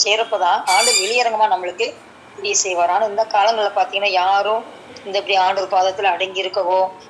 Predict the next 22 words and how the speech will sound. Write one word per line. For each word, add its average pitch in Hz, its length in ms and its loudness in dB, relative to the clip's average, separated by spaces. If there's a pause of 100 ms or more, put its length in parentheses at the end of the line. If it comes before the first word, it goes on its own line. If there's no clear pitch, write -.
(140)
அவர் 185 180 2
சத்தத்தை 208 480 0
கேட்கவோ, 190 540 0 (300)
நம்மகிட்ட 185 220 0
என்ன 202 300 0
குறை 196 320 0
இருக்குது, 185 220 -8
"ஆண்டவரே 185 400 0
என்னை 180 220 -2
மாத்துங்க" 196 540 0
அப்படின்னு 196 280 -4
சொல்றதுக்கு 190 360 -2
இந்த 185 180 -2
காலங்களில 190 680 0 (600)
நேரம் 214 360 2
இல்ல, 202 400 0 (160)
ஓடிக்கிட்டே 220 380 -2
இருக்காங்க. 196 360 -2 (140)
ஆண்டவர் 208 380 2
அவர்கிட்ட 233 200 -2
தான் 233 140 -2
சொல்லுவாரு. 175 320 -4